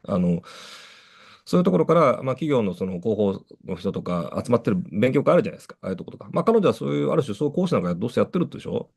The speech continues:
あ、いろんなところ、自治体もやってるわけだから。まあ、絶対そういう人脈があるはずだよ。そういう、う-、まず内輪の勉強会を、からやっとくべきだったんじゃないの？うん。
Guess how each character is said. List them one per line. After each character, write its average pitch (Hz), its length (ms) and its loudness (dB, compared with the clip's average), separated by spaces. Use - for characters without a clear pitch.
あ、 110 160 2
い - 60 -6
ろ 113 100 4
ん - 20 4
な 113 40 4
と 110 100 2
こ 107 60 4
ろ、 90 80 2
自 101 120 2
治 - 100 -8
体 107 140 6
も 98 240 2
や 95 80 -2
っ 95 40 -4
て - 80 -12
る 104 60 2
わ 101 60 2
け 98 60 -6
だ - 80 -8
か - 80 -14
ら。 - 160 -14
ま 180 120 2
あ、 - 20 2
絶 156 140 2
対 208 100 4
そ 208 100 2
う 196 40 4
い - 20 2
う - 20 -2
人 190 140 2
脈 196 160 2
が 202 80 4
あ - 40 4
る 170 40 6
は 104 80 2
ず 82 100 -10
だ 82 60 -14
よ。 - 160 -16
そ 151 140 -4
う - 20 2
い 160 60 2
う、 135 160 -2
う-、 - 100 0
ま 247 140 4
ず 233 80 4
内 151 220 2
輪 220 100 4
の 233 160 4
勉 185 240 -2
強 214 180 2
会 143 240 2
を、 151 380 2
か 165 140 -6
ら 165 140 0
や 104 140 2
っ - 100 -8
と 151 100 -2
く 160 80 -4
べ 165 120 0
き 156 80 0
だ 113 80 6
っ - 60 0
た - 100 -6
ん 85 40 -4
じ 85 60 -4
ゃ - 20 -4
な 104 140 0
い 90 40 0
の？ - 220 -12
う 101 80 0
ん。 87 360 0